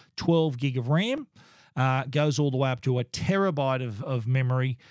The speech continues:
and twelve gig of ram for three thousand one hundred and forty-nine bucks. There are three colors available for the Z Fold five. That's Phantom Black, Cream, and Icy Blue. And for the Flip five, there's Mint, Graphite, Cream,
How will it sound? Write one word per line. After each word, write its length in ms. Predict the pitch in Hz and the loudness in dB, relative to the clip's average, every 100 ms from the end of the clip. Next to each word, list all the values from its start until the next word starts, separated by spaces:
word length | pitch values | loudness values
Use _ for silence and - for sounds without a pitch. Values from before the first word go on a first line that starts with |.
| - _ | -20 _
and 220 | 123 120 | -4 -2
twelve 300 | - 147 143 | 0 2 2
gig 180 | 123 131 | 0 -2
of 60 | 131 | -2
ram 200 | 127 120 | -2 -2
for 140 | 123 | -4
three 320 | - - 151 | -6 -2 -2
thousand 540 | 135 147 127 127 120 123 | 0 -2 -2 -2 -2 0
one 200 | 151 151 | 0 0
hundred 440 | 127 127 110 101 - - _ | -2 -4 -6 -10 -16 -20 _
and 140 | 120 | -8
forty-nine 440 | - 123 117 117 110 | -4 -2 -2 -2 -4
bucks. 280 | 104 - - | -6 -6 -2
There 140 | 131 | -2
are 40 | |
three 220 | 107 196 190 | 0 0 2
colors 400 | - 175 175 147 | 2 2 2 0
available 400 | 156 156 147 151 | 0 0 0 -2
for 460 | - 151 151 147 - - - | 0 0 0 -2 -6 -20 -4
the 120 | 135 | -2
Z 260 | 113 151 143 | 2 0 0
Fold 580 | 120 - 147 151 165 147 | -4 -2 0 2 0 -2
five. 400 | - 151 170 220 | -2 0 0 -2
That's 240 | 160 120 | -4 -4
Phantom 400 | - 160 160 151 | -2 0 2 0
Black, 260 | 127 127 117 | 0 0 -2
Cream, 380 | - 160 156 139 | -2 0 2 2
and 100 | 123 - | -2 -4
Icy 340 | 147 - 139 | -4 -2 -4
Blue. 340 | 113 170 285 - _ _ - - - - | -2 -2 -2 -8 _ _ -20 -20 -12 -2
And 320 | 139 139 135 | 2 2 0
for 140 | - 147 | 0 2
the 240 | 147 147 | 2 0
Flip 280 | - 294 - | -2 -4 -2
five, 380 | - 143 139 131 | 0 0 2 0
there's 240 | 139 110 | 0 0
Mint, 460 | 127 170 269 - - _ _ 123 | 2 2 0 -10 -14 _ _ -6
Graphite, 580 | 135 165 156 156 156 156 _ | 0 0 0 -2 -2 -6 _
Cream, 480 | - 160 151 147 135 | -2 2 4 2 -2